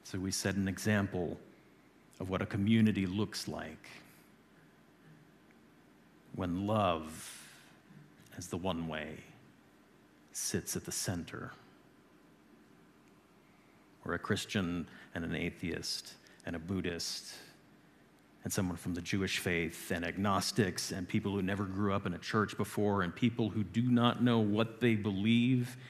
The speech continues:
and do not know if they will ever know what they believe, where all of those people walk into a church. And the only punchline is,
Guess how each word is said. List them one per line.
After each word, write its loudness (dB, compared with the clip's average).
and -2
do 8
not 6
know 6
if 4
they 4
will 6
ever 6
know -4
what 0
they 0
believe, -8
where 6
all 10
of 2
those 0
people -2
walk 0
into -2
a -4
church. -4
And 0
the 2
only 4
punchline -4
is, -6